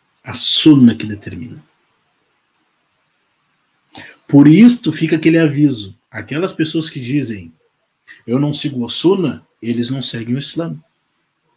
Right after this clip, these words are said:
Imagine, imagine, a pessoa fala assim, "Eu não sigo a Sunna".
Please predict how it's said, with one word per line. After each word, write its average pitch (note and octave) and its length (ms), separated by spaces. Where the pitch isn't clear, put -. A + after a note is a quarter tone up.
Imagine, B3 840
imagine, F3+ 640
a D3+ 60
pessoa E3 360
fala G3 240
assim, E3 420
"Eu G#3+ 160
não A3+ 140
sigo F#3+ 320
a - 20
Sunna". B2 580